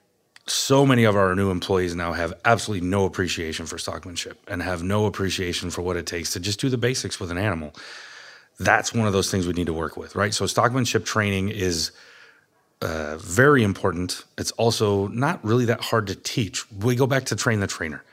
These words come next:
Follow somebody who knows how to do stockmanship in the basics, moving animals from one pen to another,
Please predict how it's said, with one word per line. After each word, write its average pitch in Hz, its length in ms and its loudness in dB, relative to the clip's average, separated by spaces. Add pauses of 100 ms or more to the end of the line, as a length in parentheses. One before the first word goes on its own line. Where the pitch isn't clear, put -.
(340)
Follow 131 420 0
somebody 104 360 0
who 95 100 -2
knows 87 320 -2
how 87 80 -6
to 82 100 -6
do 80 100 -8
stockmanship 78 640 -8
in 92 80 -8
the 80 80 -8
basics, - 500 -8 (640)
moving 98 520 2 (340)
animals 95 340 0
from 85 160 -6
one 85 200 -2
pen 82 200 -6
to 85 140 -6
another, 78 320 -10